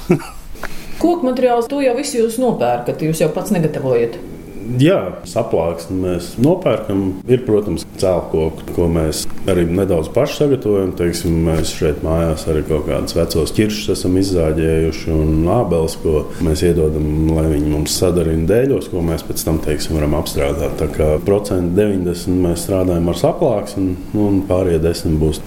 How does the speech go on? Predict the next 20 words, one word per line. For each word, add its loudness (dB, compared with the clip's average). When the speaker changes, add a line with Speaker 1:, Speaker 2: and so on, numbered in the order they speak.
Speaker 1:
māju 2
uzraksti -2
vai 2
tādas 0
lietas, 2
kur 0
cilvēks 0
īsti 2
negrib 0
saplāksni, 0
nu, 2
arī 0
tas -4
saplāksnis 0
Speaker 2:
Nu, 0
tas 0
Speaker 1:
īsti -4
Speaker 2:
svečturīts, -2
piemēram. -2
Speaker 1:
Jā. 0